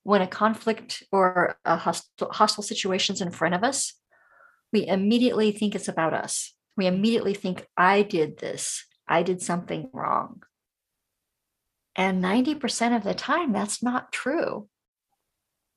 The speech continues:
Speaker 1: Ninety percent of the time that if we have, if we have the reserves enough on board to say,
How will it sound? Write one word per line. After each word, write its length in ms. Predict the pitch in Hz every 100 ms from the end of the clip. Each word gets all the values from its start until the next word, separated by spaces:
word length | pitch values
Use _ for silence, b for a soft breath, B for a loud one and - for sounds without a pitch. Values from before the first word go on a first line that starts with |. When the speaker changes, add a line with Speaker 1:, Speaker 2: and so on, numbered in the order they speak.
| _ _ -
Speaker 1:
Ninety 340 | 190 233 262
percent 300 | 269 - 254
of 80 | 240
the 120 | 240
time 420 | 254 247 226 185
that 120 | 175
if 160 | 175 175
we 120 | 220 208
have, 460 | 226 262 269 262 - _ _ _ _
if 340 | 185 202 202 -
we 140 | 202
have 380 | 185 214 233 208
the 100 | 208
reserves 1000 | 202 185 190 185 175 - 147 143 - - -
enough 440 | 185 190 208 - -
on 220 | 190 202
board 360 | 202 196 175
to 100 | 175
say, 440 | 170 190 175 175